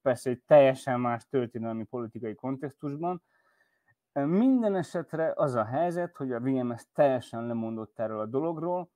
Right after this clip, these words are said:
legyen szó akár a technikai részletekről, tehát hogy Vajdaság megkapja arányosan azt a támogatást, amely neki járna, ez egy technikai dolog, de másrészt itt egy átfogó eszmeiségről van szó, multikulturalizmusról, amelyről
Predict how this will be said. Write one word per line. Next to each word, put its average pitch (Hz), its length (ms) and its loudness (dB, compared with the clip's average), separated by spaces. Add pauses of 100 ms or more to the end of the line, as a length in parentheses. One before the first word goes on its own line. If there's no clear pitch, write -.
(160)
legyen 139 380 2
szó 131 300 -2
akár 127 280 0
a 117 140 -2
technikai 165 540 -4
részletekről, 117 720 -8
tehát 113 180 -6
hogy 120 120 -10
Vajdaság 127 680 -2
megkapja 139 720 -2
arányosan 120 520 -4
azt 117 200 -10
a 113 100 -14
támogatást, 113 800 -6
amely 117 320 -6
neki 117 320 -8
járna, 131 640 0 (220)
ez 113 160 -8 (140)
egy 107 180 -18
technikai 196 540 0
dolog, 165 400 -2
de 147 260 -6
másrészt 147 480 0
itt 131 180 -8
egy 131 180 -2 (340)
átfogó 131 680 2
eszmeiségről 117 960 -4
van 113 220 -8
szó, 175 480 -2 (600)
multikulturalizmusról, 143 1600 0
amelyről 127 500 -2